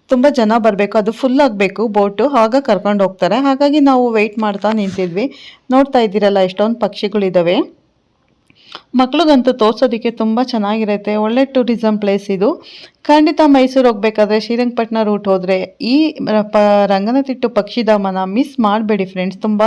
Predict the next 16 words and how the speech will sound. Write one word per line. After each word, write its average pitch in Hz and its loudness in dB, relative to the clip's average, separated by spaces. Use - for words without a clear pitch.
ಚೆನ್ನಾಗಿದೆ. 190 0
ಒಳಗಡೆ 208 2
ನೇಚರ್ 208 0
ಕೂಡ 220 -2
ಅಷ್ಟೇ 208 -2
ಗ್ರೀನರಿ 214 -2
ಆಗಿದೆ, 180 -2
ತುಂಬ 233 0
ನೀಟಾಗಿದೆ 233 0
ನೋಡೋದಕ್ಕೆ. 190 -2
ತುಂಬ 226 0
ಟೈಮ್ 226 -2
ನಾವು 202 -2
ಕೂಡ 208 -4
ಸ್ಪೆಂಡ್ 190 -6
ಮಾಡಿದ್ವಿ. 185 -4